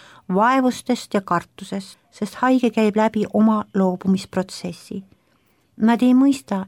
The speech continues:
et haige ootab oma elule hinnangut ja kaastunnet. Haiged, kellel on raske elust loobuda, võivad muutuda närviliseks, isekaks, rahulolematuks,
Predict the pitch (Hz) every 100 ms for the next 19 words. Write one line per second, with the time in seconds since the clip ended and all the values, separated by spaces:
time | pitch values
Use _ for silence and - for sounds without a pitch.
0 | 190 196 220 226 220 202 240 240 196 196
1 | 190 208 233 214 247 233 214 175 - -
2 | _ - _ _ _ 233 226 190 175 -
3 | 185 180 185 _ _ - _ _ _ _
4 | _ _ _ - 233 247 247 233 - _
5 | - 226 226 208 208 240 240 - 214 226
6 | 196 - 233 247 190 190 175 - - -
7 | 208 285 294 285 262 269 269 254 247 240
8 | 190 175 185 196 190 - - - 220 208
9 | - - 196 - 226 196 202 190 185 180
10 | - 190 - -